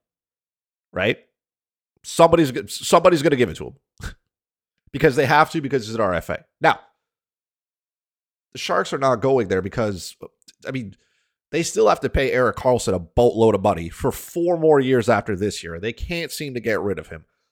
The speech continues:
By the way, they still owe Mark-Edouard Vlasic seven million dollars for three more seasons after this year.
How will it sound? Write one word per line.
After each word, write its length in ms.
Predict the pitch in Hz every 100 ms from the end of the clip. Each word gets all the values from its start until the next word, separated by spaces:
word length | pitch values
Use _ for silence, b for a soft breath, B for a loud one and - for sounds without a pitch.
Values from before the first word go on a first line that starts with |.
| _
By 340 | 92 101 135 180
the 120 | 180
way, 500 | 113 104 123 180 - _ -
they 140 | 120
still 300 | - - -
owe 200 | 104 101
Mark-Edouard 720 | 117 117 120 123 107 101 104
Vlasic 640 | 92 95 98 95 - 82 - _ _ _
seven 640 | - - - 139 127 123 113
million 280 | 107 104 98
dollars 340 | 95 90 85
for 140 | -
three 480 | 98 - 113 98 113
more 220 | 107 107
seasons 480 | 95 - 98 98 95
after 260 | 87 85 87
this 260 | 85 -
year. 220 | 80 -